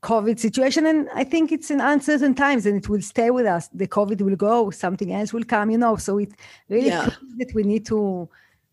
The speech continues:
Speaker 1: embrace nowadays.
Speaker 2: Well, and who knew when I wrote the book three years ago, who knew how much the world would need it, really need it right now? Uh, here in the States, last year, uh, just about a year ago, from mid-February to mid-March, so this was at the very beginning of the pandemic,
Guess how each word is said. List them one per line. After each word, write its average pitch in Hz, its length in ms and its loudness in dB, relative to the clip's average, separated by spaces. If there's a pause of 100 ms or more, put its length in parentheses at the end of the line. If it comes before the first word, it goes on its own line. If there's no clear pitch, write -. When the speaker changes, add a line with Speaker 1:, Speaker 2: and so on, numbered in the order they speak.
(100)
Speaker 1:
embrace 196 460 0
nowadays. 165 600 -4 (100)
Speaker 2:
Well, 262 300 2
and 240 100 0
who 370 220 0
knew 285 160 4
when 180 160 2
I 165 60 4
wrote 190 260 2
the 185 80 -4
book 180 200 0
three 170 240 0
years 175 300 0
ago, 104 260 -2
who 240 220 -2
knew 220 180 2
how 180 160 -2
much 180 300 -2
the 160 80 -4
world 151 280 2
would 147 140 -2
need 147 200 2
it, 110 180 2
really 156 460 0
need 135 200 0
it - 140 0
right 127 240 0
now? 131 340 -2 (420)
Uh, 147 180 2
here 226 280 0
in 277 120 0
the 240 60 0
States, - 600 0 (300)
last 160 480 0
year, 131 400 -2 (100)
uh, 127 220 -2
just 135 200 -4
about 190 200 0
a 202 100 0
year 143 160 2
ago, 120 380 -2
from 135 420 -2
mid-February 156 1000 0
to 147 160 -2
mid-March, 143 640 0
so 147 180 -2
this 143 180 -2
was 135 140 -2
at - 60 -10
the 131 80 -6
very 143 340 -6
beginning 180 480 0
of 151 80 -4
the 151 80 -4
pandemic, 143 640 0